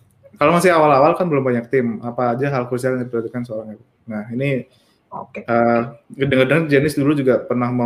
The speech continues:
Speaker 1: merintis startup sendiri gitu kan. Jadi, <laughs>
Speaker 2: Susah,
Speaker 1: dari
Speaker 2: Mas,
Speaker 1: tim
Speaker 2: bener.
Speaker 1: yang <laughs> susah. Dari tim yang
Speaker 2: Susah.
Speaker 1: kecil apa tuh yang perlu diperhatikan dari,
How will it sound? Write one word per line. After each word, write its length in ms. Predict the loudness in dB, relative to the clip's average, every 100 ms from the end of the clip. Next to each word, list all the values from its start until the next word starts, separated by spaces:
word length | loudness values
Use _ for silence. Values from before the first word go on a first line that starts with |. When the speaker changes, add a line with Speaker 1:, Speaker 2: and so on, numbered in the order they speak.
| 2
Speaker 1:
merintis 560 | 2 0 -2 -4 -10 -20 _ _
startup 400 | -4 -2 -2 -2
sendiri 480 | 0 2 4 2 -2
gitu 160 | -6
kan. 80 | -10 -18 _ _ _ _
Jadi, 240 | -2 0 0 -4 -16 -16 -18 -10
<laughs> 1700 | -6 -6 0 0 0 -4 -4 -6 -8 -8 -8 -8 -10 -8 -6 -2 0
Speaker 2:
Susah, 240 | 2 4
Speaker 1:
dari 80 | 4
Speaker 2:
Mas, 160 | 2
Speaker 1:
tim 240 | 2 4 4
Speaker 2:
bener. 80 | 2
Speaker 1:
yang 180 | -2 -4 -6 -6 -4 -2 -2
<laughs> 600 | -2 -2 -2 -4 -12 -10
susah. 280 | -4 2 2 2 -4 -16 -4
Dari 240 | 0 2 2
tim 160 | 2
yang 160 | 2 2
Speaker 2:
Susah. 80 | 2
Speaker 1:
kecil 220 | 4 4 4
apa 140 | 2 2
tuh 160 | 2
yang 240 | 4 0 -2
perlu 240 | -2 0
diperhatikan 720 | 0 0 0 2 0 -2 -6 -10 -14
dari, 480 | -10 -8 -6 -8